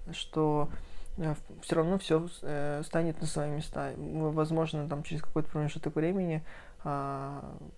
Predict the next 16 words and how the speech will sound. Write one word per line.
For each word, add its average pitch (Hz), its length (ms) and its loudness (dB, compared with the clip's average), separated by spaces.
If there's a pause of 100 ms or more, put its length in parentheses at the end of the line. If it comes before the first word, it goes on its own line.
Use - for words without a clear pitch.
(300)
у, 143 420 -6
что-то 160 300 0
произойдет 151 500 2
в - 60 -12
семье, 147 460 0 (380)
а, 143 580 -2 (300)
к-, 160 80 -12 (220)
этой 156 220 2
женщины, 151 400 0
которая 151 280 0
совершила 151 580 2
наезд. 143 500 0
И 160 60 2
вообще, 156 240 2
в - 40 -8
принципе, 156 540 0